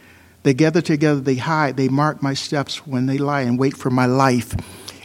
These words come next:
And David was talking about this in one context, his physical life, but we're gonna talk about it a little differently because they want our lives,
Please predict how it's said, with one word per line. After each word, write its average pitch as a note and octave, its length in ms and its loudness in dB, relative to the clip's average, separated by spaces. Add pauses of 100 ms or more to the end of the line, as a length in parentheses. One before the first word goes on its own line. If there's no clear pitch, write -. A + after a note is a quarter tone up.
And C#3 280 4
David G#3 760 2
was D3 220 2
talking E3 400 2
about D3 200 0
this D#3 220 2
in C3+ 220 4
one E3 140 4
context, D#3+ 720 -2
his C#3 240 2
physical D3 440 0
life, - 320 -2 (600)
but C#3 280 4 (560)
we're E3 180 4
gonna F#3+ 160 4
talk E3 260 2
about C#3 180 0
it B2+ 40 2
a C3 40 2
little D#3+ 180 4
differently A#2+ 640 0 (480)
because C3+ 640 -2
they E3 220 4
want G#3 240 4
our D3 120 4
lives, C3+ 760 0